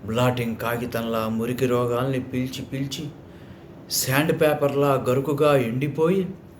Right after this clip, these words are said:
పిడకలు రాలిన గోడల మీద మరకల్లాంటి మచ్చలతో శరీరం శిథిలమైనప్పుడు ఆమె పంజరం నుండి కూడా గెంటపడుతుంది. ముజ్రా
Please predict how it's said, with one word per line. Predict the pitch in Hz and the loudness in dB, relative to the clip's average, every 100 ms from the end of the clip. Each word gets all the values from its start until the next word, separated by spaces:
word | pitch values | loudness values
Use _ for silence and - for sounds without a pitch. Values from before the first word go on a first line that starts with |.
| - - - - - - | -20 -20 -20 -20 -20 0
పిడకలు | 147 175 185 185 | 6 8 8 6
రాలిన | 175 156 147 139 | 4 2 2 0
గోడల | 127 123 147 156 | 0 2 2 2
మీద | 147 143 135 | 0 0 0
మరకల్లాంటి | 113 110 123 135 131 123 113 107 | -4 -4 -4 -2 0 0 -2 -4
మచ్చలతో | 98 98 98 135 127 123 98 90 90 - - - - - - | -6 -6 -4 -2 -2 0 -2 -2 -8 -14 -20 -20 -20 -20 -12
శరీరం | - 117 110 131 135 110 | -6 -4 2 2 2 0
శిథిలమైనప్పుడు | 95 107 101 123 127 117 101 95 - 92 85 - - - - - - - | -4 -6 -4 -2 0 -2 -4 -8 -8 -6 -6 -8 -16 -18 -18 -18 -16 -6
ఆమె | 107 107 98 101 | -4 -4 -6 -4
పంజరం | 107 117 135 143 | -2 2 4 4
నుండి | 135 127 | 2 0
కూడా | 120 110 104 98 92 92 | -2 -2 -2 -2 -4 -6
గెంటపడుతుంది. | 95 110 107 104 104 78 85 - - - - - - - - - - - - - - - - | -6 -6 -8 -8 -10 -8 -10 -12 -16 -16 -16 -18 -16 -16 -16 -16 -16 -16 -16 -18 -18 -16 -2
ముజ్రా | 123 127 135 135 123 | 0 2 4 4 4